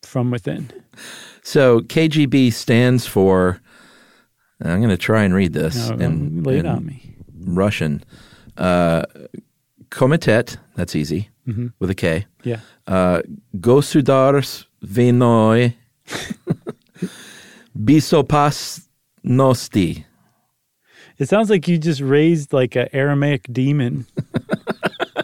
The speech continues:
Speaker 2: Klaatu, Barata. <laughs> So that means, uh, in English, Committee for State Security.
Speaker 1: Mm-hmm.
Speaker 2: Uh, they were headquartered,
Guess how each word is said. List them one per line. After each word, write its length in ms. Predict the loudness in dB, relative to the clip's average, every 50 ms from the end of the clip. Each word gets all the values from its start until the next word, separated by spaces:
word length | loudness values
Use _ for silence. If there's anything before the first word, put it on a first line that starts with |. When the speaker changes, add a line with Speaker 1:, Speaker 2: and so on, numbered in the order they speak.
| -10 _ _ _ -16 -16 -16 -16 -10 -2
Speaker 2:
Klaatu, 720 | 0 2 2 2 2 4 4 4 6 6 4 4 2 -2 -6
Barata. 960 | -2 0 2 4 4 2 2 2 2 2 4 4 2 2 2 2 0 0 -2 -4
<laughs> 40 | -4 -2 0 0 0 -2 -4 -8 -14 -16 -16 -16 -16 -18 -20 -18 -4
So 360 | 0 2 4 6 6 6 6
that 360 | 4 2 2 0 -2 -6 -4
means, 500 | 0 2 2 4 4 4 2 2 0 0
uh, 380 | 0 2 2 4 4 4 2 2 2
in 140 | 2 0 2
English, 560 | 2 2 2 4 4 4 4 2 0 -2 -8
Committee 440 | -6 -2 0 2 4 4 4 2 2
for 160 | 0 0 -2
State 360 | -2 0 0 0 0 0 -2
Security. 760 | -6 -10 -10 -8 -2 2 4 4 4 4 2 2 0 0 -2 -4
Speaker 1:
Mm-hmm. 300 | -6 -6 -6 -4 -6 -6 -8 -14 _ _ _ _ -8
Speaker 2:
Uh, 240 | -4 -2 0 0 0
they 340 | 2 2 4 4 4 4 2
were 720 | 2 2 2 4 4 4 4 4 4 4 4 2 2 0 0
headquartered, 800 | 0 0 0 0 -2 -2 0 0 2 2 4 2 2 0 -2 -6